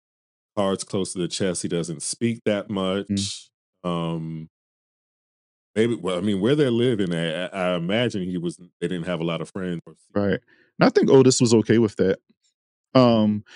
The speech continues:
Speaker 2: because when we get to his sister, she's a little different. <laughs> You, you know, they're, they're, they're literally night and day, and they remind me of me and my sister, 'cause me, me and my sister's like that,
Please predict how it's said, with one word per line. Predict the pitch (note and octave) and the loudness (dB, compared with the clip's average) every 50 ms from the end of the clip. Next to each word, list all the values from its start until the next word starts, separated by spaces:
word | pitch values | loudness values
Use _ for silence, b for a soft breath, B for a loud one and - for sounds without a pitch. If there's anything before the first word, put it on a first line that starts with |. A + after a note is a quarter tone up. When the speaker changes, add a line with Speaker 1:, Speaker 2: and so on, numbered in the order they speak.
| B B B | B B B
Speaker 2:
because | C#3+ - - C#3 C3+ A#2 A#2+ | 2 6 6 6 6 6 6
when | C3 C3 | 4 4
we | C3+ C3+ | 4 6
get | B2 C#3+ C3+ - | 4 4 4 4
to | - C3 A#2 | 2 0 2
his | A#2 A2+ - | 2 4 6
sister, | G3+ - - - - D3 C#3+ D3 D3 D3 D3 D3+ | 6 6 6 6 6 6 8 8 8 8 6 4
she's | D#3 - - D#3 D#3 E3 E3+ D#3+ | 2 2 2 2 2 2 4 4
a | E3+ | 4
little | D3+ C#3+ C#3+ C#3 C#3 C3 B2 | 4 4 4 4 4 4 2
different. | A2+ G#2 B2+ A2+ - - G2+ F#2 - - D#3 - | 2 2 2 2 0 -2 -6 -6 -4 -6 0 4
<laughs> | - | 6
You, | G#3 E3 C#3 C3+ C3+ C#3+ C3+ - B B B B B B B B B _ | 6 6 6 4 0 0 -2 -2 B B B B B B B B B _
you | - C3 | 2 4
know, | C#3 C3+ B2+ | 6 6 6
they're, | A#2 C3+ C#3+ D3+ D3 - - | 6 6 6 6 6 4 2
they're, | C#3+ D3 F3+ E3 - - _ _ - | 4 4 4 4 4 0 _ _ 2
they're | D3+ F3 F#3+ | 4 6 6
literally | G#3 A#3 C4 C#4 B3+ A#3+ G#3+ F#3 | 6 6 6 6 6 6 6 6
night | D#3+ D3 D3 C#3 | 6 6 6 4
and | D3 C3+ A2+ | 2 2 2
day, | A#2+ A2+ A2+ A2 A2 - | 4 4 4 4 2 2
and | - B2+ | 2 0
they | C3+ D3 | 0 0
remind | F3 F3 E3 D#3 D3+ D3 | 0 0 2 2 2 2
me | C#3 C#3 | 2 2
of | C3+ A#2+ | 2 2
me | B2 A#2+ | 2 2
and | A#2+ A2+ | 2 2
my | A2 A2+ A2+ | 2 0 0
sister, | - - - - - C#3 C3 | 0 -2 -2 -2 -2 -2 -2
'cause | - B2 G#2+ B2 | -2 -2 -2 -2
me, | B2 | -2
me | B2 A#2 C#3 | 0 0 0
and | D3 C3+ | 2 2
my | B2 B2 | 0 0
sister's | - B2 - - A2+ G#2 - | 0 -2 -2 -2 -2 -2 -2
like | G#2+ G#2 G2+ | -2 -2 0
that, | - G2+ F2 | -2 -2 -2